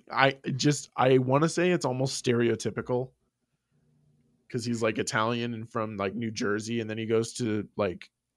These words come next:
Southern California, and that's, like, all that they fucking care about. First of all, soccer doesn't have cheerleaders, so why are the cheerleaders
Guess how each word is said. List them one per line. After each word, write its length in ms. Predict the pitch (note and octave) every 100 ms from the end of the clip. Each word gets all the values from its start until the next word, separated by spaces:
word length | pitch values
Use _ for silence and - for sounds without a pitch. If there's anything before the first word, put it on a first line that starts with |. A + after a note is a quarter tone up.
| _ _
Southern 480 | - - A#2 B2 A2+
California, 640 | A#2+ G#2 F#2+ G#2+ G#2+ A2
and 240 | A2 G#2+
that's, 220 | G#2 G#2 A2
like, 180 | G2+ -
all 200 | - F#2+
that 140 | G#2+ G2
they 140 | A2+
fucking 340 | G2+ G2+ G#2 G#2
care 200 | A2 F#2+
about. 320 | G#2+ A2+ - - - -
First 200 | F3+ -
of 80 | C3+
all, 220 | A2+ - - - _ _
soccer 400 | - C#3 D3+ G3
doesn't 200 | G#3 G3+
have 220 | F#3 F3+
cheerleaders, 800 | - D3 A#2+ G#2 F2 F#2+ F#2 -
so 200 | - C#3+
why 200 | A#2 G#2
are 100 | B2
the 80 | E3+
cheerleaders 520 | F3 D#3+ D3 B2 A#2